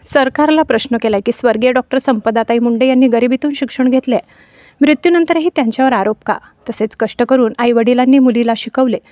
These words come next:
आणि त्यांच्या वाटेला दुःख आले. राजकीय नेते असे बेताल वक्तव्य करत आहेत. डॉक्टर संपदाताई यांच्या आत्म्याला शांती लाभेल का? बाळासाहेब देशमुख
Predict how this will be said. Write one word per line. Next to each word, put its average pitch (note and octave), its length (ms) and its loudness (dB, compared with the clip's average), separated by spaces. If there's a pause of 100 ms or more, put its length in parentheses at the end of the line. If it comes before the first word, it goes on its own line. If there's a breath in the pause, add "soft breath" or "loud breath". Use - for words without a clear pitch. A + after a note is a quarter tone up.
(280 loud breath)
आणि C#4 180 2
त्यांच्या C#4+ 280 2
वाटेला B3+ 420 0
दुःख A3 360 -6
आले. G3 260 -2 (340)
राजकीय A#3 440 0
नेते A#3 220 0
असे A#3+ 200 0
बेताल A#3 360 0
वक्तव्य A#3 460 -2
करत A3+ 240 -4
आहेत. B3+ 180 0 (480 soft breath)
डॉक्टर C#4 300 0
संपदाताई C#4 600 2
यांच्या C4+ 340 2
आत्म्याला A#3 560 0
शांती A#3+ 400 -4
लाभेल A#3 320 0
का? C4+ 100 -4 (360)
बाळासाहेब A#3 440 0
देशमुख C4+ 300 2